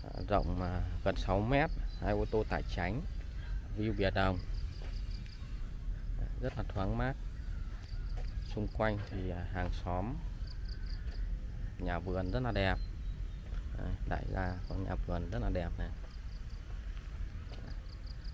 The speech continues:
Hàng xóm ở đây rất là sầm uất, dân trí và kinh tế rất là phát triển. Lô đất,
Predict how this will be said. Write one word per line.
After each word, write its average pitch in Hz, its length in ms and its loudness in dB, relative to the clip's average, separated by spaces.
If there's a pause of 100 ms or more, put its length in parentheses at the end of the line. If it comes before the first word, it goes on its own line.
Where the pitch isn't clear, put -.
Hàng 85 200 -4
xóm 87 180 -2
ở 87 60 0
đây 90 240 0
rất 107 100 2
là 107 100 0
sầm 87 280 -2
uất, 101 140 0 (3000)
dân 101 140 2 (120)
trí 101 440 0 (840)
và 82 460 2
kinh 95 120 2 (100)
tế 90 320 2 (120)
rất 135 120 2
là 110 80 0
phát 107 220 2
triển. 98 360 2 (2750)
Lô 101 160 2
đất, 117 160 2